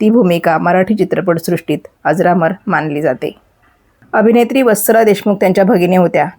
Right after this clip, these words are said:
तर दिवंगत अभिनेत्री रंजना देशमुख यांच्या त्या मावशी होत्या. रंजना यांनी अभिनय आणि नृत्याचे धडे मावशीकडूनच गिरवले. संध्या यांनी एक पर्व त्यांच्या नृत्याने गाजवलं होतं.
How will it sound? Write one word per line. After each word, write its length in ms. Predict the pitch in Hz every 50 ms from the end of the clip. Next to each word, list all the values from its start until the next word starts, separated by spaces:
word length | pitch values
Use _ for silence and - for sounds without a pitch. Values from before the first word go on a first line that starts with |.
| _ -
तर 100 | 196 185
दिवंगत 880 | 175 185 185 196 202 202 196 202 202 202 - _ _ _ _ _ - - _
अभिनेत्री 480 | 185 170 175 190 190 190 185 202 190 190
रंजना 380 | 190 170 170 170 185 190 190
देशमुख 480 | 190 180 180 - - - 208 196 - - _ _ - - - _ _ -
यांच्या 320 | 190 185 180 - 196 190
त्या 120 | 185 190
मावशी 280 | 185 170 165 156 - 165
होत्या. 280 | 160 160 156 156 156 - - _ _ _ _ _ _ _ _ _ _ _ _ _ _
रंजना 420 | 208 196 196 196 202 226 220 233 233
यांनी 240 | 220 196 190 202
अभिनय 340 | 196 - 185 180 226 208 214
आणि 160 | 208 214 220
नृत्याचे 360 | 202 196 - - 185 180 196 190
धडे 180 | 190 185 190
मावशीकडूनच 640 | 190 185 170 170 - - 180 - 185 185 190 190 175
गिरवले. 380 | 165 175 165 165 160 151 160 175 - _ _ _ -
संध्या 360 | - 226 214 196 208 226 226
यांनी 220 | 220 220 220 226 226 -
एक 220 | 214 214 214 - -
पर्व 200 | 202 190 190 196
त्यांच्या 280 | 190 208 190 190 196
नृत्याने 460 | 196 196 185 180 - - 180 185 185 185
गाजवलं 360 | 180 170 170 170 165 160 170
होतं. 280 | 208 170 - 170 170